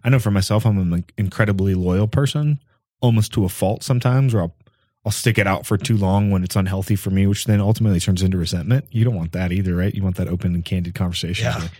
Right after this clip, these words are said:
Speaker 1: "Dude, if you're not happy here anymore, man, please tell me and let,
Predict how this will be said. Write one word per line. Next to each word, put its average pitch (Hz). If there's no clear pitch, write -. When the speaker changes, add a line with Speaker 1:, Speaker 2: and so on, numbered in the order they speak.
Speaker 1:
"Dude, 117
if 110
you're 151
not 147
happy 120
here 139
anymore, 135
man, 95
please -
tell 117
me 117
and 90
let, 87